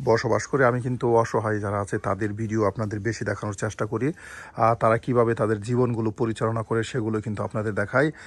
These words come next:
আহ, এই যে এখানে কিন্তু আমাদের সেই বৃদ্ধ দাদা থাকে, তার সাথে এই যে এখানে থাকে তার একমাত্র আদরের এই যে গরুটা, এই লালিত পালি গরু, গরুটা। আহ, দেখুন,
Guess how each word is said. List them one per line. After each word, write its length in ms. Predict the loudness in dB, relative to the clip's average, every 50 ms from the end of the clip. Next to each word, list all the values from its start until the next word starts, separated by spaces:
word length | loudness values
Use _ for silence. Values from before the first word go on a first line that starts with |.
| -18 -20 -16 -6 -2
আহ, 220 | 0 2 2 2
এই 80 | 0 0
যে 100 | 0 0
এখানে 320 | 0 0 0 -4 -4 -2
কিন্তু 240 | -4 -4 -2 -2 -2
আমাদের 240 | 0 0 -2 -4 -6
সেই 240 | -6 -6 -4 -4
বৃদ্ধ 380 | -4 -4 -6 -6 -2 0 0 2
দাদা 220 | 2 2 0 0
থাকে, 280 | 0 -2 -2 -2 -2 -2
তার 180 | 0 0 -2 0
সাথে 280 | 0 -2 0 0 0
এই 80 | 0 2
যে 80 | 2
এখানে 260 | 0 0 -2 -4 -4 -4
থাকে 340 | -4 -4 -4 -2 -4 -4 -6 -10 _ _ _ _
তার 200 | -4 -2 0 0
একমাত্র 560 | -2 -2 -2 -2 -4 -4 -2 2 2 2 2 2 -4 -14 -20 -20 -8 2
আদরের 480 | 2 2 4 4 2 2 2 2 0 2 4
এই 300 | 4 6 6 6 4 4
যে 160 | 2 2 2
গরুটা, 440 | 2 2 2 2 0 0 -2 -2 -2
এই 80 | 0
লালিত 300 | 0 0 0 0 2 2
পালি 240 | 2 4 4 2 2
গরু, 220 | 0 2 2 2 0 0 0
গরুটা। 400 | 2 2 2 4 4 4 4 2 -2 -10 -20 -20 -20 -20 -20 -20 -20 -20 -20 -20 -20 -20 -10 -6
আহ, 160 | -2 0 0 0
দেখুন, 360 | 0 -2 0 0 0 0